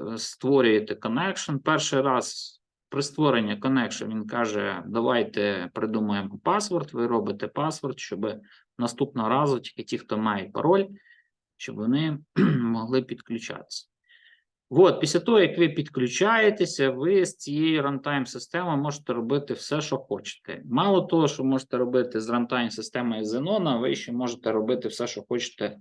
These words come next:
із цим комп'ютером. Навіть там перегрузити весь комп'ютер.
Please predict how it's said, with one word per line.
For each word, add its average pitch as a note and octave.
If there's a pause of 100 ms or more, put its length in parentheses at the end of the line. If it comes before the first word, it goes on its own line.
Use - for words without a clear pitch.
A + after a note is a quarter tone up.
(800)
із A#2+
цим B2+
комп'ютером. A2+ (360)
Навіть A2
там G#2
перегрузити A#2+
весь G#2
комп'ютер. G#2